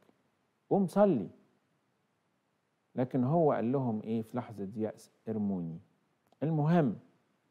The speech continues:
إن راحوا سمعوا كلامه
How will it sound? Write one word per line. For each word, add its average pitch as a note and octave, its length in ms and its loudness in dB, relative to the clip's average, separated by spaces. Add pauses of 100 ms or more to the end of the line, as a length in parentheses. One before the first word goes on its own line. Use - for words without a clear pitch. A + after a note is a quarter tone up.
(920)
إن C#3 140 0
راحوا D#3+ 340 4
سمعوا B2 380 -2
كلامه B2+ 520 -2